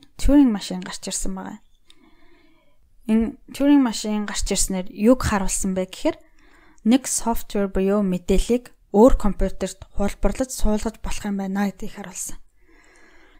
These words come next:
А, энийг зарим философчид юу гэж харсан бэ гэхээр тарих, мэдээлэл гэдэг хоёр чинь яг нэг нэгнээсээ бүрэн хамааралтай нэг зүйл биш юм байна. Энэ хоёрыг тус тусад нь ойлгож үзэж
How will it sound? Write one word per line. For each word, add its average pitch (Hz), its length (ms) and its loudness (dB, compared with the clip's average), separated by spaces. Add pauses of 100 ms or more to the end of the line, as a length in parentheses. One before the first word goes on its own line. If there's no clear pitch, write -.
(160)
А, 190 360 -2
энийг 226 500 4
зарим 208 280 -2
философчид - 680 0
юу 208 160 0
гэж - 160 -6
харсан 185 320 -4
бэ 180 160 -4
гэхээр - 280 -2 (760)
тарих, - 400 2 (160)
мэдээлэл 208 640 2
гэдэг - 180 -14
хоёр - 220 -8
чинь 277 380 -2 (380)
яг 196 440 -6 (320)
нэг 226 240 4
нэгнээсээ 175 560 0
бүрэн 208 240 4
хамааралтай 180 800 -8
нэг 214 320 0
зүйл 185 240 -2
биш - 240 2
юм 185 160 -8
байна. 190 480 -6 (560)
Энэ 226 200 4
хоёрыг 196 360 0
тус - 240 4
тусад - 320 2
нь 247 80 6
ойлгож 214 480 2
үзэж - 200 -10